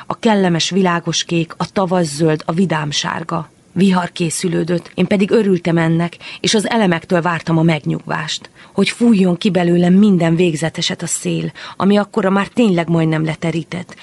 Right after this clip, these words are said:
de akkor is csak engem fújt el, nem az újnak tartott részemet, és mosson ki belőlem minden idegent az eső, tisztítson meg bármi áron, és jöjjön már, csak jöjjön.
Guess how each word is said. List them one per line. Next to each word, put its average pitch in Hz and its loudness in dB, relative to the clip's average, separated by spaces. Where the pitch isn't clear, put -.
de 208 0
akkor 226 -2
is 185 0
csak 190 0
engem 175 -2
fújt 170 -4
el, 165 -6
nem 247 4
az 202 0
újnak 202 2
tartott 175 -2
részemet, 175 -2
és 196 -2
mosson 220 2
ki - -2
belőlem 190 4
minden 208 4
idegent 170 0
az 180 0
eső, 170 -2
tisztítson 208 0
meg 185 4
bármi 180 0
áron, 170 0
és - 0
jöjjön 233 4
már, 190 0
csak - -4
jöjjön. 190 2